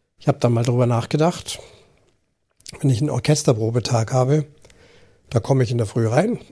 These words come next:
<clears throat> gehe hinter in mein Zimmer, sperr auf,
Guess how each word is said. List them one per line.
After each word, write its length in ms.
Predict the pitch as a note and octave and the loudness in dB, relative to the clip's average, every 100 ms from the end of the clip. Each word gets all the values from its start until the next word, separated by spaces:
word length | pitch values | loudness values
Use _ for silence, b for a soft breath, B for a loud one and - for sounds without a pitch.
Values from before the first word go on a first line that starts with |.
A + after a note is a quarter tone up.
| _ _ | _ _
<clears throat> 340 | - D#2+ - | 0 0 -6
gehe 140 | - B2+ | 0 2
hinter 240 | A#2+ B2+ | 2 0
in 60 | A2 | -2
mein 200 | G#2+ G#2 | -2 -2
Zimmer, 400 | - E3+ D#3+ D#3 | 0 2 2 -2
sperr 380 | - - - G2 | -8 -8 -4 0
auf, 400 | C#3 D3+ - - | 0 -2 -4 -16